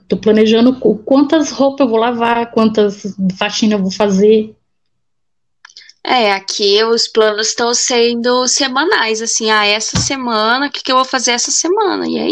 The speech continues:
Speaker 2: isso. Sabe, quiçá, às vezes, assim, mensal. Ah, quando eu receber, eu vou comprar tal coisa, que minha vida se resumiu a comprar. Eu falo pro Thiago, eu quero me alienar. Me dá o cartão de crédito. <laughs> E é isso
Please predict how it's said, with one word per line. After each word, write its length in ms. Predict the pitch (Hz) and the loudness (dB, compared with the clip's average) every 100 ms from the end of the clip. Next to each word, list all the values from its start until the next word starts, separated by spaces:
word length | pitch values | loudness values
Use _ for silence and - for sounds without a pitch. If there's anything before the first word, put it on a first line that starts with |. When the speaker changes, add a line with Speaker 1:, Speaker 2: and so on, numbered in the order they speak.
| 427 | 0
Speaker 2:
isso. 280 | 359 - 285 - _ _ - - - - _ - - _ _ | 2 0 -2 -10 _ _ -20 -20 -20 -20 _ -20 -20 _ _
Sabe, 320 | - 220 214 | -2 -2 -2
quiçá, 680 | 214 262 - - 226 233 330 | -4 -4 -2 0 0 2 0
às 160 | 294 254 | -2 -2
vezes, 340 | 247 285 277 | -2 -2 -4
assim, 420 | 262 - 269 285 | -4 -2 0 0
mensal. 680 | 277 302 349 - 226 190 185 - - - - | 2 0 0 0 0 0 -4 -12 -18 -18 -10
Ah, 220 | - 214 214 | -4 -2 -2
quando 300 | 247 247 269 | -4 -2 -2
eu 60 | |
receber, 1000 | 269 262 - 247 214 214 220 247 294 320 320 | -2 -2 -2 -2 0 2 2 0 0 -4 -6
eu 120 | 247 | -8
vou 380 | 226 233 247 262 - - | -4 0 0 -2 -10 -20
comprar 360 | - 247 254 240 | -8 -4 -2 -2
tal 160 | 269 294 | -4 -4
coisa, 200 | 208 - | -4 -2
que 80 | |
minha 140 | 220 214 | -2 -2
vida 240 | 214 220 | -2 -2
se 140 | 254 269 | -4 -2
resumiu 340 | 262 254 262 | -2 -2 -4
a 40 | |
comprar. 440 | 262 330 415 - 202 _ _ _ _ _ _ _ _ - - | -2 -6 -4 -6 -8 _ _ _ _ _ _ _ _ -20 -6
Eu 80 | - | -4
falo 300 | 220 233 240 | 0 -2 -2
pro 100 | 254 | -6
Thiago, 260 | - 226 202 | -4 -4 -6
eu 60 | |
quero 200 | 214 220 | -6 -4
me 100 | 220 | -2
alienar. 540 | 233 233 240 254 214 190 - _ _ _ _ - 233 | -2 0 -2 0 -2 -2 -12 _ _ _ _ -12 -6
Me 80 | |
dá 140 | 220 233 | -4 -4
o 60 | |
cartão 320 | - 247 247 247 | -4 -4 -4 -4
de 120 | - | -2
crédito. 500 | - - - - - _ _ _ _ | -4 -4 -4 -6 -8 _ _ _ _
<laughs> 160 | - - | -10 2
E 120 | 381 | 2
é 340 | 359 440 - | 2 0 -2
isso 280 | - - - | -4 -4 0